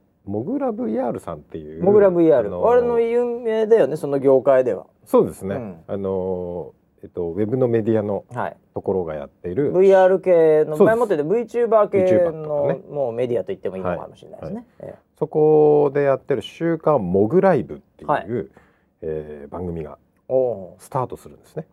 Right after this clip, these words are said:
Speaker 2: あ、
Speaker 1: 今
Speaker 2: まだな、やってないの？
Speaker 1: 今週日曜日が初めて。
Speaker 2: ああ、オープニングアクトじゃん。
Speaker 1: はい。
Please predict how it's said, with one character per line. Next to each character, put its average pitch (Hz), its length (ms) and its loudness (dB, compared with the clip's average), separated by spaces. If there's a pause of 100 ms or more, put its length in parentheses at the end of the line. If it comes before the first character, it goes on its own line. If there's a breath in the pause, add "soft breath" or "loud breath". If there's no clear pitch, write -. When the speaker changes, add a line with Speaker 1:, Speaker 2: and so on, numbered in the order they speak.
(240)
Speaker 2:
あ、 160 160 -2 (300)
Speaker 1:
今 320 140 4
Speaker 2:
ま 339 60 4
だ 202 80 4
な、 175 140 0
や 165 120 4
っ 170 40 -14
て 240 100 0
な 240 120 0
い 117 80 -4
の？ 92 160 -18
Speaker 1:
今 170 120 -2
週 165 120 -4
日 156 200 0
曜 247 80 4
日 120 160 -2
が - 240 -2
初 - 220 -12
め 160 80 -12
て。 - 120 -18
Speaker 2:
あ - 40 4
あ、 233 380 6
オ 214 180 6
ー - 20 -4
プ 269 140 0
ニ 254 120 0
ン 240 60 0
グ 233 80 6
ア 214 60 6
ク - 80 -8
ト 139 100 0
じ 95 80 -10
ゃ 90 40 -20
ん。 - 20 -20 (140)
Speaker 1:
は 104 120 -2
い。 - 100 -10